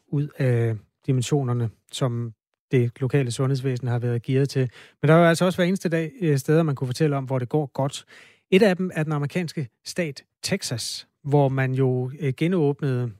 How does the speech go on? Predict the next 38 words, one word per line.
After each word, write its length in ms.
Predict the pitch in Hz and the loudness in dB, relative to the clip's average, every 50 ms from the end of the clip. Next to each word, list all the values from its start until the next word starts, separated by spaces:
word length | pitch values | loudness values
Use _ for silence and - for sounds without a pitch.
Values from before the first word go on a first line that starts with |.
| _ _ _ | _ _ _
i 300 | 269 185 147 135 131 127 | _ -6 -4 -4 -2 -2
sidste 340 | 120 - 180 185 175 - 170 | -2 -2 -2 -2 -2 0 0
uge, 280 | 151 143 143 156 160 - _ _ - _ _ _ _ _ _ _ _ _ _ _ _ _ _ _ _ - | 0 0 0 0 -2 -4 _ _ -20 _ _ _ _ _ _ _ _ _ _ _ _ _ _ _ _ 0
og 800 | 165 147 147 147 143 147 147 147 147 147 147 147 143 147 147 135 - - 117 - - | 2 4 6 6 4 4 2 2 0 0 0 2 0 0 -2 -2 -6 -10 -12 -8 -4
restriktionerne 580 | - 151 - - 156 - - 185 170 147 143 139 | -2 -2 -2 -2 -4 -4 -2 -2 -2 -2 -4 -4
er 60 | 131 | -4
simpelthen 340 | 120 - 156 139 135 151 156 | -4 -4 -2 -2 -2 -2 -2
afskaffet. 560 | 135 127 147 139 - - 139 131 127 131 120 | -2 -2 -4 -4 -2 -2 -2 -2 -2 -4 -6
Folk 200 | - - 170 156 | -4 -2 -4 -4
kan 160 | - - 143 | -4 -4 -4
igen 240 | 135 120 139 135 151 | -2 -2 -2 -2 -2
gå 200 | - - 135 113 - - | -2 -4 -4 -4 -2 -2
på 260 | - 127 117 113 110 | 0 0 0 0 -2
restauranter 760 | 104 - 110 - - - 120 - 123 123 139 156 165 165 160 | -4 -6 -8 -8 -6 -8 -6 -4 -2 -2 0 0 0 -2 -2
og 100 | 139 127 | -2 -2
i 40 | 123 | -4
butikker 600 | 113 - 117 - - - 190 196 190 202 - - | -4 -6 -10 -6 0 0 2 2 2 0 -2 0
uden 260 | 143 139 151 160 160 139 - | 0 0 0 0 0 -4 -6
mundbind. 440 | - 127 127 135 151 - 143 123 120 - _ _ - - - - - - - _ _ _ _ _ - | -4 -2 0 0 0 0 -2 -2 -2 -6 _ _ -20 -20 -20 -20 -20 -20 -20 _ _ _ _ _ -2
Og 80 | - 135 | 2 4
det 60 | 175 | 6
er 20 | |
jo 40 | 180 | 6
altså 160 | 180 165 165 | 6 4 2
på 100 | 160 180 | 2 0
et 60 | 180 | 0
tidspunkt, 380 | - - 202 185 - 208 175 147 | 0 0 -4 -2 -2 -2 -2 -2
hvor 180 | 151 175 170 170 | 0 0 0 0
U 200 | 170 160 156 151 | 2 2 2 2
S 100 | - 185 | 2 2
A 140 | 185 180 | 0 0
stadig 420 | 151 - - 156 151 170 196 180 143 | -2 -4 -2 -2 0 0 0 0 0
har 180 | 147 160 151 | 0 -2 -2
stigende 320 | 131 - - 156 156 170 170 | -2 -4 -2 -2 0 0 0
smitte 320 | 131 - 156 156 156 165 | 0 0 0 0 0 0
mange 280 | 156 139 127 127 147 160 | 0 0 0 0 -2 -4
steder, 300 | 143 - 143 131 135 147 | -2 -2 -2 -2 0 -2
men 360 | 147 147 151 185 214 233 220 | -2 -2 -2 -2 -2 -4 -4